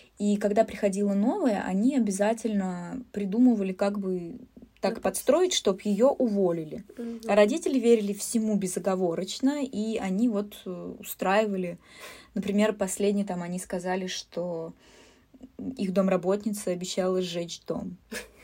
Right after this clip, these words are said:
Speaker 1: Хотя она
Speaker 2: <laughs>
Speaker 1: сказала, что ей не нравятся плакаты Хилли, и вот
Speaker 2: Мгм.
Speaker 1: бы их, э, сорвать и сжечь
Speaker 2: <laughs>
Speaker 1: просто. Ну, то есть, э, какое-то вот, опять же, что-то неосторожно сказали, дети
Speaker 2: Мгм.
Speaker 1: прицепились.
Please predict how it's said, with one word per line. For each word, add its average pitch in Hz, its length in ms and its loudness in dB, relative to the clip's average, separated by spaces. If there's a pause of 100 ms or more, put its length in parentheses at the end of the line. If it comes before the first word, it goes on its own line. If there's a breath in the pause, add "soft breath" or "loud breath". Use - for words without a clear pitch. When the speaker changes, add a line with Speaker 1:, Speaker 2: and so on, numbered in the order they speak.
(140)
Speaker 1:
Хотя 190 340 2
она 190 200 0
Speaker 2:
<laughs> - 100 -2
Speaker 1:
сказала, 190 760 2
что 170 720 -8
ей 190 280 -4
не 196 140 0
нравятся 185 460 2
плакаты 180 640 -4
Хилли, 226 400 -4
и 180 260 -4
вот 185 200 0
Speaker 2:
Мгм. - 60 -4
Speaker 1:
бы 185 120 -2
их, 175 260 -10
э, - 300 -10
сорвать 190 540 0
и 196 40 -2
сжечь 175 440 -8
Speaker 2:
<laughs> 320 260 0
Speaker 1:
просто. - 560 0
Ну, 247 140 2
то 294 140 0
есть, 277 300 0
э, 226 120 2
какое-то 240 420 -2
вот, 202 100 -2
опять 208 300 2
же, 190 160 -4 (460 loud breath)
что-то 220 340 -4
неосторожно 202 480 0
сказали, 269 540 4
дети 226 280 2
Speaker 2:
Мгм. 208 80 0
Speaker 1:
прицепились. 233 600 -4